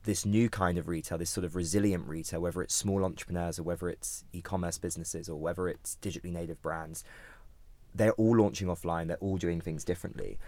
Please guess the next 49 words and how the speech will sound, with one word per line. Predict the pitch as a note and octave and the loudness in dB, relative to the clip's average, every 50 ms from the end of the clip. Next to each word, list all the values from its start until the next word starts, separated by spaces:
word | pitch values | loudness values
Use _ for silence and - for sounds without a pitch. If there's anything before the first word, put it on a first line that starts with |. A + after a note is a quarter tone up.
| - - - - | -6 -8 -2 2
and | A2 A2 G#2+ G#2+ | 4 4 6 6
they're | G#2+ | 4
finding | - - A2 G#2+ A2 A2+ A2 | 4 6 6 6 6 6 4
that | - D2 | 2 2
they | G#2 G#2 | 2 2
need | G2+ G2+ G2 | 2 4 2
a | G2 | 2
model | F#2+ F#2 F#2 G2 G#2+ G#2 G2 F2+ F2+ | 2 4 6 6 6 6 6 4 2
that | E2 D2+ - | 2 0 0
works | E2+ F#2 F2+ - - - - - | 2 2 2 2 0 -4 -8 -4
for | - E2+ | -2 0
them | F2 E2+ E2+ F2 - - | 0 0 0 -2 -4 -4
in | F2 F#2 | -4 -2
that | F#2+ D#2 - | -2 0 2
world. | A2 B2+ - - - - - - - - - - - - - - | 2 2 2 2 -2 -6 -12 -14 -18 -20 -20 -20 -20 -8 -2 2
Uh, | F#2+ F#2 F2+ F2+ - | 4 4 6 4 4
and, | - F#2 F2 - | 2 -2 -2 0
and | F#2+ G2 | 2 4
that's | G2+ F#2+ - - - | 4 4 2 0 -2
what | - | -4
we're | F#2 F#2+ | -4 -4
trying | - - F2 E2+ | -2 0 0 0
to | E2+ E2 | 0 0
bridge, | - G2+ G2 E2+ D#2+ - | 2 2 2 2 2 0
and, | E2 D#2+ E2 - | -4 -4 -4 -4
and, | - F#2+ F#2 F2+ F2 - - - | -2 -2 -2 -2 -4 -6 -8 -6
and | - F#2 F#2 F#2 F#2+ - | -2 -2 0 -2 -2 2
lots | G#2+ G#2+ A2+ G#2+ - - | 8 10 10 10 8 4
of | G2+ F2 | -2 0
really | F#2+ G2 F#2 F2+ E2 | 0 2 2 2 0
forward-thinking | - - G2 F2+ F2 F2+ - - E2 E2 D#2+ D#2+ D#2 | 0 2 2 4 2 2 0 -2 -4 -4 -4 -4 -4
landlords | D#2 D#2 D2 D2+ D2+ C#2+ C2 B1 A#1 - - - - - - - - - - - | -2 -2 -2 -2 -2 -4 -4 -6 -4 -4 -6 -6 -6 -8 -12 -16 -18 -18 -16 -12
sort | - - E2+ | -6 -6 -2
of | D2+ | 0
see | - - - G#2 | 2 4 4 6
it | G#2 - | 4 4
that | C#2+ C2+ | 2 -2
way. | C2 C#2+ C2 | -4 -4 -4
And | D#2+ G2 | -4 -2
it's | F#2+ - - | 0 2 6
funny, | - B2+ A#2 G#2+ F#2+ | 8 8 8 8 6
actually, | E2+ D2+ - - F2 D#2+ D2 | 2 0 -2 -4 -4 -4 -2
that | C#2 E2 D#2+ - | -2 -2 0 4
I | F#2 F#2 | 6 6
always | F#2+ F#2+ F#2 - | 6 6 4 2
think, | - F#2+ D#2+ - - - - | 0 -4 -4 -6 -8 -4 -2
um, | F2+ E2+ E2 D#2+ D#2+ D#2+ - - - - - - - - - - - - - - - - - - - - - - - | 0 0 0 0 -2 -4 -4 -6 -10 -12 -12 -12 -14 -14 -16 -18 -18 -18 -18 -18 -20 -20 -20 -20 -20 -20 -18 -2 2
Bicester | - G2+ - - - F2+ | 4 4 4 4 2 2
Village, | D#2+ F2+ E2+ D#2+ - - - - - | 0 0 0 0 -2 -4 -8 -12 -14